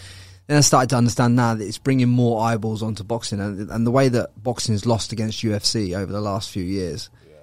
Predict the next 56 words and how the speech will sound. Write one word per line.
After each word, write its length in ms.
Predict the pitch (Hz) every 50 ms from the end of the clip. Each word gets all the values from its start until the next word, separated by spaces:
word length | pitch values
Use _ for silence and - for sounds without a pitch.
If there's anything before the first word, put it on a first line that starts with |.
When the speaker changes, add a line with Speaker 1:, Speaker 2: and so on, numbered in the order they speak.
| 64 - -
Speaker 1:
it's 180 | 107 101 -
good, 260 | - - 131 123 101 -
it's 160 | 104 101 -
good 300 | - - 139 131 - -
to 80 | 120
have 320 | 104 98 107 120 117 - -
these 200 | 117 110 104 98
kind 220 | - - 113 107
of, 180 | 104 101 98 -
the 100 | - 107
Jake 320 | 98 - 120 104 104 - -
Pauls 340 | - 120 110 107 107 107 104
of 60 | 107
the 60 | 107
Speaker 2:
Yeah, 60 | 107
Speaker 1:
world 220 | 110 110 110 110 104
Speaker 2:
it's 60 | 101 -
Speaker 1:
that 100 | 127 120
Speaker 2:
superb. 160 | 117 139 135
Speaker 1:
kind 120 | 127 120
of 80 | 120 107
bring 180 | 92 127 120 110
people 280 | - 113 107 - 110
in. 180 | 113 113 107 107 - - _ _ _ _ _ _ _
Speaker 2:
I 60 | -
think 200 | - - 135 117
it's 120 | 120 110 -
great. 320 | - 127 131 131 131 131 _ _ _ _ _ _ _ _ -
I 100 | - 120
understand 400 | 127 123 120 - 127 117 110 110
you 80 | 113 113
too. 220 | 113 - 120 117
Some 220 | 113 - 139 135 135
of 120 | 120 104
it 100 | 120 -
is 140 | - 104 -
just 180 | 104 98 -
trash 480 | _ - - 110 98 98 98 - - - -
and 100 | - 92
some 180 | - - 107
of 140 | 104 92 87
it's 160 | 92 98 -
annoying. 380 | 98 92 92 92 92 95 104 107 _ _ _ _ _ _ _ _ _ _ _
But 160 | - - 127
with, 200 | 101 110 113 98
like, 200 | 98 104 95 76
K 160 | - - 113 110
S 180 | 107 107 -
I, 80 | 113 107
this 180 | 101 95 -
Misfits 520 | - 107 104 - - _ - 92 - - -
thing, 180 | - 101 95 95 95 85 _ _ _ _ _ _ _ _ _ _ _ _ _ _ _ _ _ _ _ _ _
you've 120 | 95 95
got 200 | - 101 95 -
the 40 | - 107
Showtime 640 | - - 104 104 101 - - 101 98 95 90 87